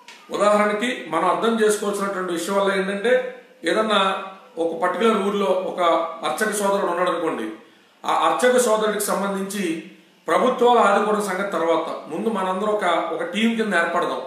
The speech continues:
ఆ నియోజకవర్గాల్లో కెమెరాలు పెట్టి, నిజంగానే కెమెరాలు పెట్టి, చాలా మంచి పాయింట్ ఎత్తారు మిత్రమా, కెమెరాలు పెట్టేసి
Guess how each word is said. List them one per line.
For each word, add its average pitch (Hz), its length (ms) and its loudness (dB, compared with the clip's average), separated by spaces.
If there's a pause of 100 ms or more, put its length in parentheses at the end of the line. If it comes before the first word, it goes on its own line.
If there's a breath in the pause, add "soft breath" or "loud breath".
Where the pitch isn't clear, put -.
(160)
ఆ 160 120 2
నియోజకవర్గాల్లో 180 800 0 (4000)
కెమెరాలు 208 520 4
పెట్టి, 196 280 0
నిజంగానే 196 680 0 (120)
కెమెరాలు 196 500 4
పెట్టి, 202 480 -2
చాలా 175 120 2
మంచి 170 360 -2
పాయింట్ 202 240 0
ఎత్తారు 185 220 -6
మిత్రమా, 170 500 -2 (480 loud breath)
కెమెరాలు 220 580 2
పెట్టేసి 196 840 0